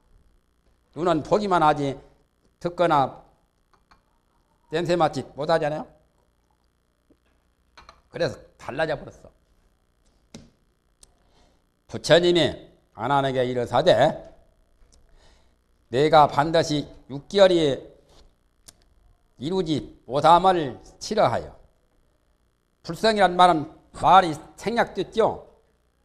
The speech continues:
육 개월 불성 일근이란 말이에요. 불성이란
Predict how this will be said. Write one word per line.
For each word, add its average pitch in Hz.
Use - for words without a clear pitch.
육 151
개월 180
불성 170
일근이란 175
말이에요. 117
불성이란 160